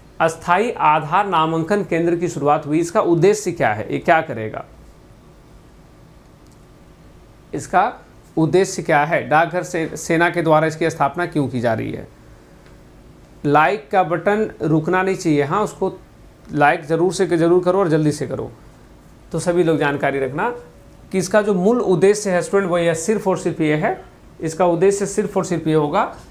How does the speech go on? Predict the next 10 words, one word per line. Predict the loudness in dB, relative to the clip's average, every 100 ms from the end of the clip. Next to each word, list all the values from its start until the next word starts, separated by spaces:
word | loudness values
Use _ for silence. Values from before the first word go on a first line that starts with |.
| -10
कि | -8
पूरे | -4 0 4
भारत | 4 4 2 2 -4
में | -10 -14 -18 -20 -20 -20 -10 -4
त्रिसेवा | 0 0 -2 -2 2 0
कर्मियों | 0 0 2 2 0 -4 -14 -12 -2
और | 0
उनके | 0 0 2
आश्रितों | 4 4 2 -4 -4 -2 -2
को | -4 -12